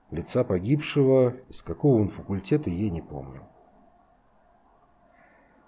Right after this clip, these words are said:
Дальше всё происходило следующим образом.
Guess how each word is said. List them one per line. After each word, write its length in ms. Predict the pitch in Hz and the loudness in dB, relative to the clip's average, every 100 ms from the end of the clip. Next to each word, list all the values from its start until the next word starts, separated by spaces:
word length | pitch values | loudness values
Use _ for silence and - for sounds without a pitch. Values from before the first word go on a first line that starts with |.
| _ - | _ -2
Дальше 420 | 98 175 202 190 | 6 6 4 -2
всё 260 | - 156 175 | 4 4 6
происходило 640 | 160 151 143 107 117 131 | 4 4 2 2 6 4
следующим 580 | 123 101 101 101 - 92 | 4 -2 -2 -2 -4 -8
образом. 480 | 80 - 60 62 | -8 -12 -16 -18